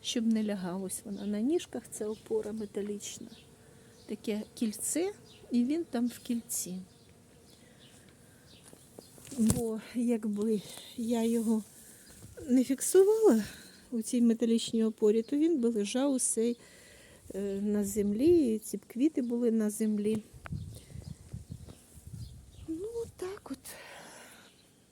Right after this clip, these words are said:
Що більш конкретніше сказати, я не знаю.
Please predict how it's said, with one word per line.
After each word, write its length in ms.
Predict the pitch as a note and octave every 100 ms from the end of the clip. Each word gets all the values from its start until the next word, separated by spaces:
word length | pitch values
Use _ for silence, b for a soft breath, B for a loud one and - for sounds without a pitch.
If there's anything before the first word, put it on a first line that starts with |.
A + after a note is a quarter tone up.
| _ _ B B B B B B B B
Що 260 | - - C#4+
більш 240 | C4+ C#4+
конкретніше 760 | - B3+ A#3 A#3 A3 A3+ A3 A#3+
сказати, 420 | - C4+ C4 F#4+ -
я 160 | B3
не 140 | C4 A3
знаю. 440 | - D#3+ D#3 F3+